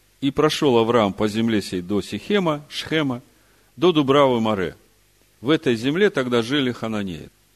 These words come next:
Седьмой стих написано: «И явился Адонай Аврааму, ваера Адонай Авраам». Ваера Адонай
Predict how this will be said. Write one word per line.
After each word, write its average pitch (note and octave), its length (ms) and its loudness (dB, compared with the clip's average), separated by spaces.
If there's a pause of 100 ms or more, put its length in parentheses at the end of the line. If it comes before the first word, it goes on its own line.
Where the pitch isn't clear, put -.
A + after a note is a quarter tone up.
(1300)
Седьмой A#2 380 2
стих - 420 -4 (160)
написано: G#2+ 640 -6
«И C#3+ 60 0
явился D#3 640 2
Адонай G2+ 420 0
Аврааму, D3 640 2 (1500)
ваера C3 800 6 (120)
Адонай A2+ 760 0
Авраам». A2 520 0 (1700)
Ваера G#2 760 0 (180)
Адонай F#2 600 -6